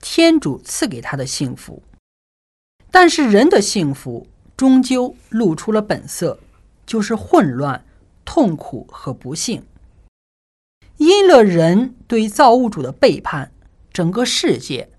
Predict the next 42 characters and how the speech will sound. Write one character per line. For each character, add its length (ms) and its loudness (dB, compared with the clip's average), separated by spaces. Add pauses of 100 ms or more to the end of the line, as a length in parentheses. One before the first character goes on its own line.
(280)
也 160 -6
失 220 -6
去 140 -6
了 120 -8
和 280 -12
谐。 320 -12 (1200)
人 260 4
在 280 6
犯 260 2
罪 160 -2
以 120 -4
后， 340 -8 (160)
已 140 -2
经 180 2
感 360 -2
觉 180 -2
不 120 -6
到 160 -4
天 400 -4
主 200 -8
是 180 -10
他 180 -8
的 140 -6
平 320 -10
安 260 -6
和 160 -10
福 320 -18
乐， 240 -6 (1300)
却 320 2
不 180 -2
断 220 4
和 160 -2
天 320 -2
主 220 -6
及 180 -6
天 260 -2
主 140 -2
所 260 -6
定 160 -4
的 100 -2
秩 280 -4
序 320 -12